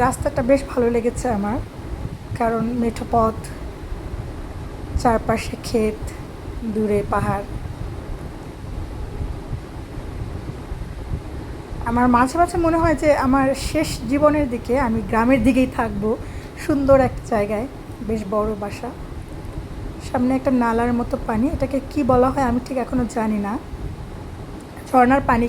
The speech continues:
কিন্তু আসছে, দূরে ঝর্ণাটা বোঝা যাচ্ছে, ঝর্ণা আর খুব বেশি দূর না।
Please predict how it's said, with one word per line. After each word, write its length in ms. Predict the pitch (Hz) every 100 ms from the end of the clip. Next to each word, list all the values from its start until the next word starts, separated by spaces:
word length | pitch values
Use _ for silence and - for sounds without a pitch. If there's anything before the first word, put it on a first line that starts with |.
| 254
কিন্তু 160 | 220 196
আসছে, 240 | 185 - 175 - - - - - 220
দূরে 200 | 247 240 233
ঝর্ণাটা 380 | 233 214 214 262 240
বোঝা 180 | 233 233
যাচ্ছে, 220 | 214 - -
ঝর্ণা 260 | 220 214 240 240
আর 80 | 240 - -
খুব 140 | 254 220
বেশি 200 | 254 262 233
দূর 120 | 220
না। 60 | 208